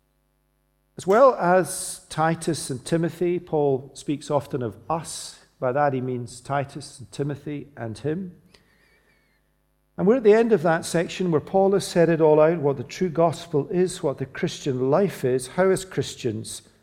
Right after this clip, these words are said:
they are to be distinctive, separated from worldly thinking and behavior. And as he concludes in our passage, in this summary or application passage,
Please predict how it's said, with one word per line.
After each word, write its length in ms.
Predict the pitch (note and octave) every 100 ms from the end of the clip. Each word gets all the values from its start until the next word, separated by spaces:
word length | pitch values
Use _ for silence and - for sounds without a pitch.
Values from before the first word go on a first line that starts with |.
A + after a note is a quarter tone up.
| _
they 380 | B2+ C3+ C#3+ D#3
are 300 | - C#3 D3+
to 240 | D3+ - C#3
be 160 | B2+
distinctive, 880 | B2+ - - - C3+ A#2+ - G2+ - - _ _ _
separated 920 | - - D#3+ C3+ D#3 A#2 G#2+ A2 A#2+ - - _ _ _ _
from 340 | C3 B2 B2
worldly 680 | C3+ D#3 E3 D#3 A#2+ A2+ G2+ - _ _ _ _ -
thinking 640 | - C3 G#2 B2 A2+ B2+
and 280 | B2 A2 A#2
behavior. 840 | A#2+ A2+ D3 B2+ B2+ F#2+ F#2+ - - _ _ _ _ _ _ _ _ _ _ _ _ - _ _ _ _ _ _
And 100 | D#3+
as 160 | C4 -
he 80 |
concludes 800 | - G3 - A3+ C#3+ - - - -
in 140 | D3
our 140 | D3+
passage, 760 | - C#3+ B2 - F3+ - - -
in 180 | D3+ C3+
this 380 | B2 - - -
summary 480 | - D#3 D#3+ D#3
or 200 | C#3+ C3 -
application 960 | D3 - C3+ - F3+ E3+ - A2+ A2 - _ _ _
passage, 680 | - C#3 - A2 G2+ -